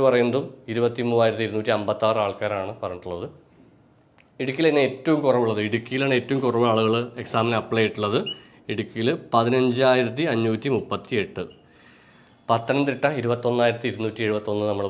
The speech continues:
പറഞ്ഞു, അല്ലേ? നിങ്ങൾ മനസ്സിലാക്കി വെക്കുക. അപ്പോൾ ഇത്രയും ആളുകൾ exam-ിന് അപ്ലൈ ചെയ്ത സമയത്ത് നിങ്ങൾ മനസ്സിലാക്കേണ്ടതാണ്, നിങ്ങൾ ചൂസ് ചെയ്യുക. നിങ്ങൾക്ക്, നിങ്ങൾ already എന്താണ് ഒരു ജില്ല പ്രകാരം കൊടുത്തു കഴിഞ്ഞിട്ടുണ്ടായിരിക്കും.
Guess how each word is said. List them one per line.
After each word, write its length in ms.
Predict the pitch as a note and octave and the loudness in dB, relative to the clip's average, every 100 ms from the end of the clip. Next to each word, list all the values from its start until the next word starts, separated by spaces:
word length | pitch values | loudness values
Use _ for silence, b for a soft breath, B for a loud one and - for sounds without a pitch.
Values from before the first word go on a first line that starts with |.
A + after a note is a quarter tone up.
| G2 | -4
പറഞ്ഞു, 240 | F#2 A2+ A2+ | -6 -10 -12
അല്ലേ? 140 | G2 E2+ - _ _ _ - | -12 -14 -20 _ _ _ -10
നിങ്ങൾ 140 | A2+ A2 | -6 -4
മനസ്സിലാക്കി 420 | G2+ - A2+ G#2+ A2 | -6 -2 -2 -2 -6
വെക്കുക. 160 | G#2 B2 | -6 -6
അപ്പോൾ 120 | D#3+ | -6
ഇത്രയും 320 | D#3+ G3 G#3 D3 | -4 -2 0 2
ആളുകൾ 240 | D3 D#3 D#3+ | 2 2 0
exam-ിന് 420 | A2 - C#3 D#3 B2+ | -4 -2 0 2 0
അപ്ലൈ 220 | - C3 A#2+ | 0 0 0
ചെയ്ത 120 | A2+ G#2+ | 0 -4
സമയത്ത് 300 | G2 F#2+ A2+ | -4 -6 -6
നിങ്ങൾ 160 | G#2+ A#2 A2 | -4 -2 -4
മനസ്സിലാക്കേണ്ടതാണ്, 800 | F#2+ A2 G#2 G#2 G2 F#2+ F2 E2+ - _ _ _ _ _ _ _ _ _ - | -6 -6 -4 -4 -6 -6 -6 -10 -16 _ _ _ _ _ _ _ _ _ -8
നിങ്ങൾ 180 | C3 D3 D3+ B B B B - | -2 0 -2 B B B B -4
ചൂസ് 200 | D#3+ E3 | -2 0
ചെയ്യുക. 180 | F3 D3 | 0 2
നിങ്ങൾക്ക്, 240 | C3+ C3+ D3+ C3+ | 0 0 0 0
നിങ്ങൾ 160 | C3+ C3+ | 2 4
already 320 | C3 C3+ C#3 C#3 - | 4 2 -2 -6 -8
എന്താണ് 280 | B2+ A#2+ A2+ A2 - b b b b - | -4 -2 -4 -6 -16 b b b b -8
ഒരു 100 | A#2+ B2 | -4 -2
ജില്ല 180 | B2 C3+ | -2 -2
പ്രകാരം 320 | C3 B2 B2+ B2 | 0 2 2 -2
കൊടുത്തു 240 | A#2 G#2 C3 | -6 -4 0
കഴിഞ്ഞിട്ടുണ്ടായിരിക്കും. 560 | A2+ A2 G#2 G2+ G2+ | 0 0 -2 -2 -4